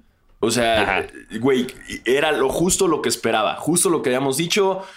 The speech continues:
Speaker 1: Eh, de por sí el Jordan cuatro es un abrazo a tu pie. Eh, y este es un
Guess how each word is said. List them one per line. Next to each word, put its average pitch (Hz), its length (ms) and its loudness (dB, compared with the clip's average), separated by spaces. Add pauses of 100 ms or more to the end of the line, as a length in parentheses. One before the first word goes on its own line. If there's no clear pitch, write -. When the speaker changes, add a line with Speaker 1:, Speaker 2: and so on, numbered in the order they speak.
(240)
Speaker 1:
Eh, 120 300 4
de 123 120 0
por 127 180 0
sí 160 100 0
el 160 140 2
Jordan 143 320 0
cuatro 143 440 0
es 131 160 0
un 139 140 0
abrazo 123 460 0
a 135 100 -4
tu 110 140 -6
pie. - 420 -2 (580)
Eh, 98 720 0
y 120 200 0
este 135 280 0
es - 280 -4 (800)
un 135 380 0